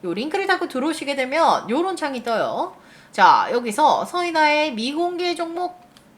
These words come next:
아니고 <laughs> 서인아의 무료 소통방 참여, 여기 체크박스 해주시고, 자, 연락 받으실 전화번호를 남겨주시면 되는데, 이렇게 숫자 말고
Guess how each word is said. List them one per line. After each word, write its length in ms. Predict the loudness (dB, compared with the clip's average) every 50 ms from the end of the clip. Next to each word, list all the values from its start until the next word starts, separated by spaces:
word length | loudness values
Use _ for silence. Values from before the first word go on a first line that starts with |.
| -20 _ _ -4
아니고 540 | 0 2 2 2 0 0 2 6 6 6 6 4 0 -10
<laughs> 160 | -16 -20 -10 -2
서인아의 580 | 0 2 2 4 4 4 6 6 4 2 0
무료 300 | -2 -2 -2 2 2 2
소통방 400 | 2 0 -2 -2 0 0 0 2
참여, 320 | 2 0 0 0 -2 -2 0
여기 260 | -2 0 -2 -2 -4
체크박스 520 | -6 -6 -6 -6 -6 -6 -6 -6 -4 -4
해주시고, 720 | -4 -4 -4 -6 -8 -8 -10 -6 0 2 4 4 2 0 -6 -16 -18 -8 0
자, 160 | 2 2 4
연락 240 | 6 6 4 6 6
받으실 400 | 6 4 4 2 -2 -2 -2 0
전화번호를 560 | 0 0 4 4 4 4 2 0 -2 0 0
남겨주시면 680 | 0 -2 -2 -2 -4 -4 -4 -4 -4 -8 -8 -8 -6
되는데, 680 | -6 -6 -6 -6 -8 -6 0 2 4 4 4 2 -4 -14
이렇게 240 | -14 -14 -10 -10 -10
숫자 340 | -10 -10 -8 -2 0 0 0
말고 640 | 0 -2 -4 -4 -2 -2 -2 -2 0 0 2 2